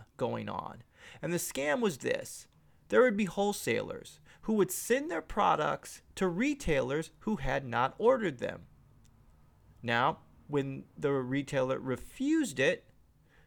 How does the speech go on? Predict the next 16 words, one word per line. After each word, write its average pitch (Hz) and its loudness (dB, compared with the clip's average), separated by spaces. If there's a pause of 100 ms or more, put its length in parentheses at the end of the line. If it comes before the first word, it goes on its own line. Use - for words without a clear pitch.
(840)
the 135 -4
wholesaler 151 2
would 139 0
offer 131 0 (200)
the 139 -4
already 156 4
high-priced 123 0
items 120 -2
back - -2
to 160 0
the 131 -2
reseller 117 -2 (280)
at 170 2
a 175 10
lower 190 6
cost 120 2